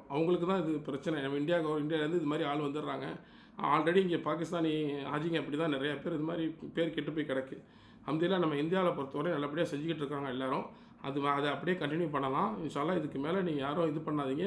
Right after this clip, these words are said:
விளம்பரங்க வந்து Facebook-ல, WhatsApp-ல வர்ற விளம்பரத்தை வச்சு தயவு செஞ்சு ஏமாந்துடாதீங்க. நல்லா அவங்கள செக் பண்ணுங்க. அவங்கள்ட்ட வந்து விசாரிங்க.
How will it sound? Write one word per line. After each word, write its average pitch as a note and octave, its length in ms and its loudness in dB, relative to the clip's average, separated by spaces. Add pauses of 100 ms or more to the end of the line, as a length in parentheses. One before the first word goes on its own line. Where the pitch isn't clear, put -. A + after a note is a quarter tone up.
(120)
விளம்பரங்க F#3+ 540 4
வந்து D3+ 260 -2
Facebook-ல, F3+ 600 0
WhatsApp-ல E3 580 0
வர்ற D3 240 2
விளம்பரத்தை F3 480 2
வச்சு C#3+ 300 -2 (500)
தயவு F3 320 4
செஞ்சு D#3 280 2
ஏமாந்துடாதீங்க. C#3+ 680 2 (340)
நல்லா E3+ 320 0
அவங்கள E3 280 4
செக் - 260 -4
பண்ணுங்க. C#3 300 0 (800)
அவங்கள்ட்ட C#3 380 2
வந்து F3+ 220 4
விசாரிங்க. D3+ 480 4